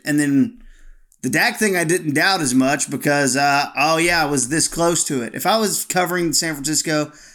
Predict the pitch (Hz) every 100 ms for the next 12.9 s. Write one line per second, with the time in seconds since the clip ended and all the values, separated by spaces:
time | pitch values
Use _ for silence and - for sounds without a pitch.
0 | _ - 220 202 151 156 160 165 170 170
1 | 160 156 - 156 151 - - 165 160 151
2 | 165 160 165 - - - - - - 175
3 | 190 - 190 180 180 190 160 165 165 175
4 | 160 - - - - - 208 226 226 240
5 | 226 202 - 262 285 247 185 127 170 170
6 | 165 - 160 123 - _ _ _ - -
7 | 226 269 339 330 220 170 170 - - -
8 | - - - _ - 196 190 156 139 147
9 | 127 110 - - 156 131 135 113 107 117
10 | 107 104 123 120 113 160 139 110 117 104
11 | - - - _ _ _ 127 156 285 311
12 | 285 254 214 - 208 196 185 170 -